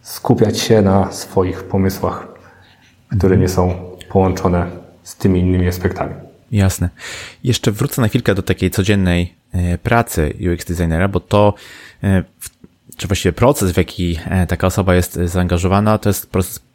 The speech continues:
Speaker 2: proces projektowy, prawda? Em, no właśnie, to jest, e, coś, co, e, może nie dla wszystkich jest takie oczywiste, wydaje mi się, w sensie od jakiejś idei, od może zapotrzebowania,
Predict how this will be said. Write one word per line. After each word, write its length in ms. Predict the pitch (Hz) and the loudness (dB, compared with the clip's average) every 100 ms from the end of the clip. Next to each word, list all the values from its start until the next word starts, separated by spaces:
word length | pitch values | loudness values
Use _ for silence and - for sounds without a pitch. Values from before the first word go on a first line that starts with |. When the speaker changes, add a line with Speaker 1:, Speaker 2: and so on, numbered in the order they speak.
| _ | _
Speaker 2:
proces 340 | 104 - 98 | -2 0 -4
projektowy, 520 | - 92 - 87 73 | 0 0 2 0 0
prawda? 380 | - 73 76 92 - - - | -4 -6 -2 -2 -2 -14 -10
Em, 640 | - 90 90 87 87 85 80 - _ - - | -2 0 2 0 0 -2 -4 -10 _ -18 -6
no 220 | 113 127 | 0 2
właśnie, 240 | 120 110 | 2 2
to 80 | 98 | 2
jest, 240 | 131 - 92 | 0 0 2
e, 200 | 110 104 | 2 2
coś, 360 | - 127 127 | 2 2 2
co, 600 | - 113 107 107 107 104 - _ - - | 0 2 6 6 6 4 -2 _ -10 -2
e, 180 | 101 101 | -2 -2
może 260 | - 107 113 | 0 2 4
nie 140 | 117 | 2
dla 100 | 117 | 2
wszystkich 380 | 113 - - 113 | 0 -2 -4 -2
jest 120 | 113 | -2
takie 180 | 117 - | 0 0
oczywiste, 560 | 101 101 117 - 76 80 - - | 0 0 -2 -2 -6 -6 -14 -16
wydaje 480 | - 85 85 82 80 | -12 -8 -6 -4 -4
mi 80 | |
się, 200 | 82 104 | -2 -2
w 40 | 120 | -2
sensie 280 | 92 - - | -2 -2 0
od 260 | 98 - - - - _ | -2 -2 -18 -20 -20 _
jakiejś 360 | 95 - 85 - | -6 -2 -2 -2
idei, 680 | 87 107 107 113 104 95 - | 0 4 4 4 2 0 -2
od 160 | 80 95 | -6 -2
może 220 | 90 92 | 0 0
zapotrzebowania, 1000 | 87 92 - 85 85 90 101 98 92 | 0 -2 0 0 2 4 4 4 2